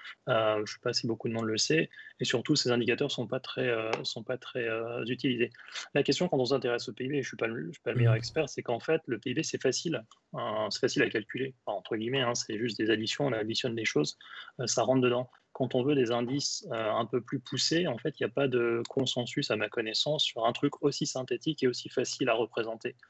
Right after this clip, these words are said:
Speaker 2: Ouais, je
Speaker 1: Quand
Speaker 2: suis
Speaker 1: on a un
Speaker 2: d'accord.
Speaker 1: panel, quand on a un panel d'indicateurs, enfin, quand on a un panel des dix indicateurs que la loi eva sas propose,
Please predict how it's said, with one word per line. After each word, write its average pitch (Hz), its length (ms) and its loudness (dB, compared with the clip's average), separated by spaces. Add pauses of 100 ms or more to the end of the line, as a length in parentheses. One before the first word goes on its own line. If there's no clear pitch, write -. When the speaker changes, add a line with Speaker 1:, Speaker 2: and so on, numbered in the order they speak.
(200)
Speaker 2:
Ouais, 135 160 10
je 139 80 4
Speaker 1:
Quand 135 80 2
Speaker 2:
suis 117 80 10
Speaker 1:
on 120 60 8
a - 20 4
un 127 60 6
Speaker 2:
d'accord. 123 120 2
Speaker 1:
panel, 143 420 0 (420)
quand 120 180 -4
on 131 80 0
a 135 40 4
un 131 100 2
panel 139 280 0
d'indicateurs, 127 680 -2
enfin, 123 180 -2
quand 123 220 -6
on 120 60 -2
a 113 40 0
un 113 80 -2
panel 131 300 0
des 113 100 -4
dix 117 200 -6
indicateurs 120 480 -4
que 117 100 -6
la 107 100 2
loi 113 280 0
eva 110 140 -2
sas 135 280 -2
propose, 160 480 0